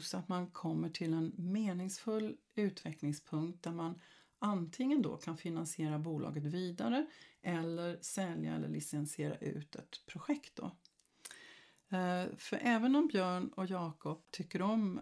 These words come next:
börsen som en finans-, eh, finansiell källa, de har ju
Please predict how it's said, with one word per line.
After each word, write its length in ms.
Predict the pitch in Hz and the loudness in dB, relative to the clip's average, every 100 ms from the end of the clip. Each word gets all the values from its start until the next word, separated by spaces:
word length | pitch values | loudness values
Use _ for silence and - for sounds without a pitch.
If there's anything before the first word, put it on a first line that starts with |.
| - | -4
börsen 580 | 165 190 - - 170 175 | -2 -2 -2 -2 -2 -2
som 320 | - 175 165 | -4 -2 -2
en 160 | 175 | -4
finans-, 720 | - 170 156 160 160 - - - | -6 -4 -2 -2 -2 -6 -6 -12
eh, 260 | - - - | -10 -10 -10
finansiell 640 | - 165 165 160 156 160 | -4 0 0 0 -2 -2
källa, 400 | - 196 185 214 | 0 0 2 0
de 160 | 165 175 | 0 0
har 100 | 175 | 0
ju 160 | 170 | -2